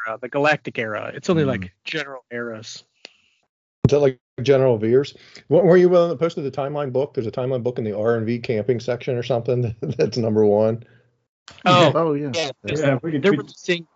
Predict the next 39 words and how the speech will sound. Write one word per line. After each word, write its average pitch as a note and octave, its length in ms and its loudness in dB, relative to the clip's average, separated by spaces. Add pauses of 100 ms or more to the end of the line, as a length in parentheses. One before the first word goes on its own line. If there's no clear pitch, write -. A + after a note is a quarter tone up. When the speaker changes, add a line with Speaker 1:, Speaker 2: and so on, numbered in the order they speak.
(120)
Speaker 1:
this A3+ 180 0
is A#3+ 100 -2
a F#3 60 4
big, D3 400 0
this F#3+ 200 -4
is G3 100 -4
a F3 40 2
big, C#3 400 -2
big B2+ 260 0
book C3+ 280 -4
that A#2 100 -14
they're C3+ 100 -2
gonna A#2+ 160 -2
release, A#2+ 480 -4
and D3+ 160 2
it's, - 300 -2 (480)
it, D3 140 -2 (260)
Speaker 4:
This A3+ 180 2
Speaker 1:
it - 40 -10
Speaker 4:
is, - 60 -8
Speaker 1:
talks E3 220 4
Speaker 4:
this G#3+ 40 -4
is, A3+ 60 0
Speaker 1:
about C3 400 -4 (280)
Speaker 4:
we've D#3+ 160 6
Speaker 1:
all F3 60 6
Speaker 4:
got A3+ 100 4
this C3 160 -2
in B2 80 -2
the G#3+ 80 6
news, F#3 280 2
Speaker 1:
timelines. A#2 160 -10
Speaker 4:
have C#3 140 -2
we? E3+ 60 -10
Is E3+ 80 -8
this G#3+ 160 -2
in G3+ 60 0
the G3+ 100 2
news? A#2 540 -2